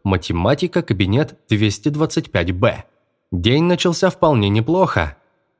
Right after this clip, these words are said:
думаю я по дороге к крылу "Б". Хоть и знаю, что самое трудное впереди. Теперь пора заняться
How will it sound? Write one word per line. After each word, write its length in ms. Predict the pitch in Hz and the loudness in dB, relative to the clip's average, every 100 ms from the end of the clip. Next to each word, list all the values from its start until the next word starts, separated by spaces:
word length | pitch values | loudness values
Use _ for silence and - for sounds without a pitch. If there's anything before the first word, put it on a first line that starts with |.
| - | -6
думаю 440 | 98 117 92 87 | 2 4 4 0
я 200 | 90 147 | 0 0
по 160 | 151 107 | 0 0
дороге 360 | 98 117 104 | 2 2 0
к 80 | 87 | -4
крылу 380 | - 101 90 92 | -4 -2 0 -2
"Б". 380 | 87 104 78 82 _ _ _ _ _ _ _ _ _ | -2 -2 -2 -6 _ _ _ _ _ _ _ _ _
Хоть 260 | - 185 175 | -4 -2 2
и 60 | 110 | 2
знаю, 500 | 107 139 160 127 87 | 4 2 4 2 0
что 300 | - - 85 | -4 -4 -4
самое 480 | - 120 117 92 | 0 2 2 2
трудное 500 | 85 117 139 123 92 | 0 -2 0 0 -2
впереди. 640 | 80 - 113 104 131 110 - _ _ _ _ _ _ _ _ _ - | -4 -2 0 2 0 -2 -4 _ _ _ _ _ _ _ _ _ -4
Теперь 460 | 92 80 156 165 | -4 -2 0 0
пора 300 | - 156 151 | 2 2 2
заняться 880 | 131 123 95 95 - - 101 95 | 2 2 2 0 -2 -2 0 0